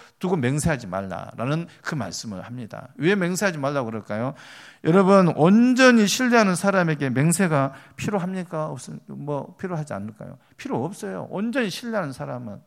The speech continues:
그러니까 우리가 하나님을 아버지라고 부르는 온전한 관계를 맺으면 맹세할 필요가 없습니다. 맹세할 이유가 없어요. 하나님을 아버지라 부르는 신뢰하는 관계면 맹세할 이유가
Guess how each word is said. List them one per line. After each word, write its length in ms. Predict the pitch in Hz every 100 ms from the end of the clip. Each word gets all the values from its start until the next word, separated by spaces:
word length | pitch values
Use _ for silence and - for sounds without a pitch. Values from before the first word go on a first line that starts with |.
| _ -
그러니까 460 | 226 202 190 170 - - -
우리가 180 | 196
하나님을 640 | 190 240 254 247 214 185 185 - -
아버지라고 720 | - 160 170 240 220 208 180
부르는 320 | 160 175 175 156
온전한 500 | 151 202 226 208 180
관계를 380 | 143 156 165
맺으면 600 | 131 123 139 151 165 135 - _ -
맹세할 520 | 135 208 262 269 233
필요가 680 | - 226 226 147 147 - _
없습니다. 920 | 165 220 - 135 87 85 85 107 127 127 _ _
맹세할 640 | 160 247 262 254 214 208 214 202 _
이유가 220 | 208 196
없어요. 320 | 185 151 - -
하나님을 540 | 220 226 226 202 180 - -
아버지라 580 | 143 165 220 214 180 147
부르는 260 | 151 147
신뢰하는 500 | 135 277 240 202 147
관계면 560 | 113 117 127 135 175 147 - -
맹세할 480 | 143 220 233 240 151
이유가 380 | 160 160 151